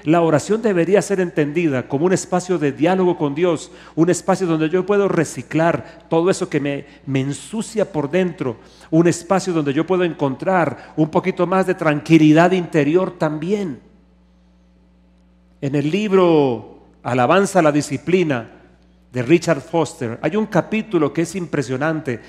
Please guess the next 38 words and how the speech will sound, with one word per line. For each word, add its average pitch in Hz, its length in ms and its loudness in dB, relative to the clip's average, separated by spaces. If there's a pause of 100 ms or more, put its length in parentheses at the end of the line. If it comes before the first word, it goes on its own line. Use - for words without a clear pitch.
(120)
al 135 120 -2
respecto 170 480 -2
de 156 120 2
la 143 120 2
meditación, 147 960 -2 (720)
porque 165 240 6
en 170 120 4
realidad 170 600 4
él 214 300 4
dice 240 300 -4
cosas 180 320 -2
que 135 100 -4
pueden 175 260 2
sonar 165 460 0
inclusive 160 720 -2 (180)
revolucionarias, 147 960 0 (140)
eh, 139 240 -4
y 123 80 -2
eso 135 180 -4
que 156 80 -2
es-, - 120 -8 (200)
que 151 120 -2
lo 147 80 0
escribió 139 380 0
en 147 80 -2
el 131 100 -4
ochenta 151 420 -4
ese 123 160 -8
libro, 139 260 -2 (220)
en 135 100 -6
los 139 160 -4
ochentas, 143 600 -4
imagínate 160 560 -4 (260)
ahora 160 400 6
entonces, 143 460 -2
piensa 170 340 0
en 170 100 0
eso. 143 360 -2